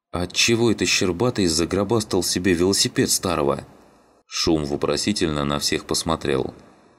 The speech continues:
«Как-то странно, вам не кажется? Может, это он почикал дядьку?» Вафан вдруг с изумлением посмотрел на скинхеда.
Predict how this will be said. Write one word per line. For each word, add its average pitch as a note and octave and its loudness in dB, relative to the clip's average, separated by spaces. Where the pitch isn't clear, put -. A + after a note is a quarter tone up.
«Как-то F#2+ -4
странно, G2+ -2
вам F2+ 2
не F2+ 2
кажется? A2+ -2
Может, G2+ 0
это A2 0
он E3 2
почикал C#3 0
дядьку?» - -2
Вафан G#2 -2
вдруг G#2 0
с - 0
изумлением G#2+ 2
посмотрел F2 0
на F2 0
скинхеда. C#2+ -4